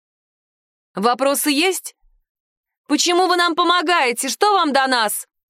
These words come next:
раздалось из толпы. «Я не желаю вам зла и хочу, чтобы вы имели возможность обрести счастье. Как бы вас ни пугали перемены, но они к лучшему.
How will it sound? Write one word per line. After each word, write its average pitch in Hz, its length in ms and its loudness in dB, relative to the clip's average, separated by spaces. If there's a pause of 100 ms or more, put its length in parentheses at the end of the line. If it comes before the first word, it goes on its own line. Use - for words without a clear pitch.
(120)
раздалось 196 560 -2
из 185 80 -6
толпы. 208 480 -6 (1500)
«Я 208 220 -2
не 247 100 0
желаю 240 400 2
вам 233 220 0
зла 202 340 -2 (880)
и 220 40 0
хочу, 233 360 0
чтобы 214 260 -4
вы 226 180 0
имели 233 260 0
возможность 220 840 -2 (340)
обрести 247 520 -2
счастье. 202 680 -2 (840)
Как 233 200 0
бы 233 140 0
вас 247 200 0
ни 240 120 -2
пугали 233 360 -2
перемены, 233 640 -2 (320)
но 214 160 0
они 254 180 0
к 262 100 -4
лучшему. 196 540 0